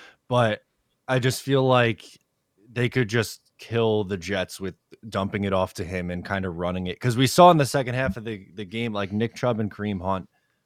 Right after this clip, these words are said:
were just unstoppable in the second half of this game. And I just worry that the defense will, you know, hang around for a little bit and then just get tired and kind of fall off in the second half here and get beaten down by, you know, the Joe Mixon, uh,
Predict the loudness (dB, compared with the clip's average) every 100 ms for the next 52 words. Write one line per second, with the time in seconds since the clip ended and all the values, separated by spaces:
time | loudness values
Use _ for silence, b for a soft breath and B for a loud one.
0 | _ _ -4 -2 -2 -2 -6 -8 -6 -2
1 | 0 -2 -4 -6 -6 -8 -6 -4 -4 -2
2 | -2 -2 -4 -6 -6 -8 -8 -8 -6 -4
3 | -4 -4 -6 -4 -2 0 0 -2 -2 -6
4 | -8 -6 -4 -4 -4 -4 -4 -6 _ _
5 | -4 2 4 4 4 4 4 4 2 0
6 | 0 2 4 6 4 4 0 0 0 -2
7 | -6 -14 _ _ -8 -6 -4 -4 -4 -6
8 | -8 -8 -4 -2 0 -2 -4 -8 -10 -12
9 | -12 -10 -8 -8 -10 -10 -8 -10 -10 -10
10 | -10 -8 -8 -6 -6 -6 -8 -16 b b
11 | -8 -6 -6 -4 -2 -2 -4 -6 -10 -10
12 | -12 _ _ _ -8 -6 -6